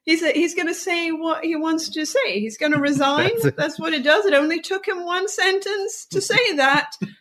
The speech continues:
Speaker 1: and then he's gonna get on with
Speaker 2: He,
Speaker 1: his day.
Speaker 2: he's very efficient and was hoping, you know, just
Speaker 1: Yeah.
Speaker 2: let's just get this done. And, but it's funny, like, <laughs> you know, having that bitter letter and just going
Speaker 1: <laughs> Yeah.
Speaker 2: on and on, and then,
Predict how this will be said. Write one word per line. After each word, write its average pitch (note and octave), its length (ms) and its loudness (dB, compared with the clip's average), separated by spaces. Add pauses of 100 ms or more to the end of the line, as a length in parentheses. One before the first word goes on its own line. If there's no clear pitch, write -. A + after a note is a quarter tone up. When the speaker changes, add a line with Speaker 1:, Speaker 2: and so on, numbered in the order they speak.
(140)
Speaker 1:
and D#4+ 400 0
then F4 120 0
he's F4+ 160 -2
gonna F4+ 200 0
get F4 140 0
on E4 200 0
with F4+ 140 -4
Speaker 2:
He, - 80 4
Speaker 1:
his - 120 2
day. B4+ 100 -2
Speaker 2:
he's - 180 0
very C#3+ 300 6
efficient B2+ 720 -4
and A#2+ 420 2
was B2+ 160 0
hoping, D3 500 4
you C3+ 100 0
know, A#2+ 180 8
just C#3 260 -4
Speaker 1:
Yeah. G3+ 320 2 (640)
Speaker 2:
let's G#2+ 140 -8
just G#2+ 160 -8
get B2 160 2
this B2 180 -2
done. A2+ 440 4
And, A2 280 -6 (1000)
but C3 360 4
it's B2 160 0
funny, C#3 320 4
like, A#2 260 2 (220)
<laughs> - 220 -8
you D#3 140 8
know, C3+ 80 4
having D#3 360 2
that C#3 180 2 (260)
bitter C#3+ 520 4
letter A#2+ 600 2
and G#2 220 -4
just B2+ 280 -6 (460)
going D#3 560 6
Speaker 1:
<laughs> - 40 -6
Yeah. C#3+ 200 2
Speaker 2:
on C#3 240 2
and A#2 140 -4
on, C3 560 2
and G#2 120 -6
then, G#2 260 -2